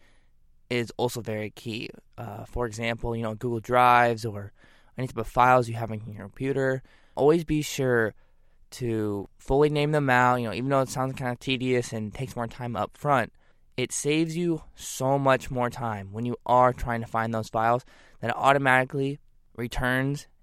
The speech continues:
its initial interest of that couple seconds of typing everything out the first time you even try to find anything. It just makes it so much easier. I've seen so many times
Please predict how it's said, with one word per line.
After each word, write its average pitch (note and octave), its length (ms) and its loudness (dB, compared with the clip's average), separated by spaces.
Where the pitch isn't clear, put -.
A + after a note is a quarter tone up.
its - 440 -6
initial B2+ 420 -4
interest C#3 580 -2
of A#2 100 -4
that A2 240 0
couple B2 240 -4
seconds C#3+ 640 -4
of A#2 180 -2
typing B2 300 -6
everything B2 300 -4
out C#3 200 0
the C3 160 -2
first C3 280 0
time B2 160 -2
you A#2+ 80 -2
even A2+ 160 -4
try A2 140 -8
to A2 80 -6
find G#2+ 240 -8
anything. G2+ 420 -12
It A#2 100 -8
just A#2+ 180 -6
makes B2+ 200 -4
it - 100 -12
so - 380 -2
much B2 220 2
easier. G#2 240 -8
I've A#2 140 -2
seen C3+ 180 -6
so C#3 240 -6
many C#3 140 -4
times A#2 360 -2